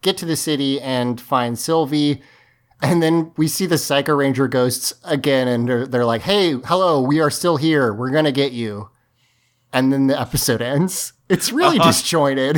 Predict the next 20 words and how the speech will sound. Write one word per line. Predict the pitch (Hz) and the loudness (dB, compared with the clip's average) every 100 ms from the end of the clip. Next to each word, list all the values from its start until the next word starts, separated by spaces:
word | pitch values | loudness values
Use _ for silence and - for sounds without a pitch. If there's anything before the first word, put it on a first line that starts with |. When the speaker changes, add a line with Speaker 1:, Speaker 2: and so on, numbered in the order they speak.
| - | -2
Speaker 1:
<laughs> | |
It's | 330 269 226 - - - - - | -4 0 -2 0 -6 -4 -4 0
like | 202 175 - - - - - - - - 165 | 2 2 -2 -10 -10 -10 -10 -14 -18 -8 -2
a | 151 151 | 0 2
lot | 190 190 | 2 0
of | 170 | 0
stuff | - 156 127 | 0 -2 -2
going | - 131 127 | 0 0 2
on. | 123 123 123 120 123 - _ _ - | 2 2 2 -2 -6 -10 _ _ -18
The, | 120 131 165 160 151 151 _ | -10 -2 0 2 0 -2 _
the | 151 143 139 | -2 0 0
Battleizer | 160 160 160 151 151 131 139 131 - | 0 0 2 2 2 0 -2 -2 -4
armor, | 143 131 127 123 123 - | -2 0 2 0 -2 -4
I | 123 127 117 107 | -2 0 0 -4
just | 120 139 117 - | 0 0 0 -4
don't | 127 131 123 | -2 -2 -2
like | 120 117 139 | -6 -6 0
looking | 143 143 151 139 | 0 0 0 2
at | 135 135 | 2 2
it | 135 135 | 0 -2